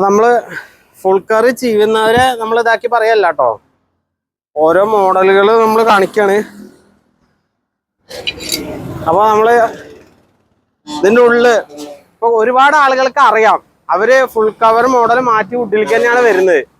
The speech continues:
അറിയാത്ത ആളുകൾക്ക് കാണിക്കാണ് ട്ടോ. ഇനി ലൈഫ് കുറവ് മതി, ഇതന്നെ മതിയുള്ളവർക്ക് ഇത് ഉപയോഗിക്കാം. കാരണം നമ്മള് രണ്ടിന്റെയും ക്വാളിറ്റി പറയാണ്. ഇനിയിപ്പോ ഇത് ചെയ്യുന്ന കുറെ ആളുകൾ ഉണ്ടാവും. അപ്പൊ നമ്മളിപ്പോ ഒരാളുടെ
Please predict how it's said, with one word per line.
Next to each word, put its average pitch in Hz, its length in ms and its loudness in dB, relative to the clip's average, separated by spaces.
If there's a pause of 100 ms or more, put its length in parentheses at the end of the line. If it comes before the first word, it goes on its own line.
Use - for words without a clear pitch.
(600)
അറിയാത്ത 196 460 2
ആളുകൾക്ക് 226 340 0 (100)
കാണിക്കാണ് 202 460 -2
ട്ടോ. 143 100 0 (160)
ഇനി 392 140 2 (100)
ലൈഫ് 190 400 0
കുറവ് 208 400 2 (420)
മതി, 196 280 0
ഇതന്നെ 202 220 0 (100)
മതിയുള്ളവർക്ക് 233 500 0
ഇത് 226 140 2
ഉപയോഗിക്കാം. 190 420 2 (720)
കാരണം 147 280 0
നമ്മള് 185 280 2
രണ്ടിന്റെയും 196 440 0
ക്വാളിറ്റി 208 360 0
പറയാണ്. 185 340 0
ഇനിയിപ്പോ 165 280 0
ഇത് 175 80 0 (120)
ചെയ്യുന്ന 214 340 0
കുറെ 202 200 0 (100)
ആളുകൾ 196 300 2
ഉണ്ടാവും. 165 280 0 (800)
അപ്പൊ 147 180 -10
നമ്മളിപ്പോ 160 360 0
ഒരാളുടെ 175 400 2